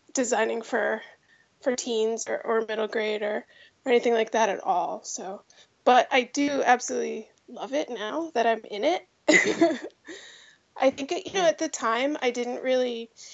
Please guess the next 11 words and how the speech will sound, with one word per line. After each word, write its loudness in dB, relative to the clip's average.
I 6
guess 2
if 0
you 6
don't, 6
you -18
don't 2
really 0
think -10
about 0
something, -8